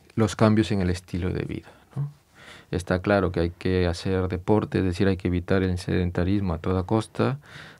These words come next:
hay que disminuir en la medida de lo posible el consumo de alcohol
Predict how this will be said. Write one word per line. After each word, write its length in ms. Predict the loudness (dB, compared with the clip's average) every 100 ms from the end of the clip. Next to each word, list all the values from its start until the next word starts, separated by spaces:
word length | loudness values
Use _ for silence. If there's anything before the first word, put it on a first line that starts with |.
| -4
hay 180 | -4 -2
que 800 | -2 0 0 0 -2 -4 -6 -8
disminuir 840 | 0 0 2 0 2 6 8 8 6
en 160 | 2
la 80 | 0
medida 240 | 2 2
de 80 | 2
lo 100 | 2
posible 460 | 2 0 2 2 2
el 80 | 0
consumo 420 | -2 0 0 2
de 80 | 2
alcohol 520 | 2 6 6 6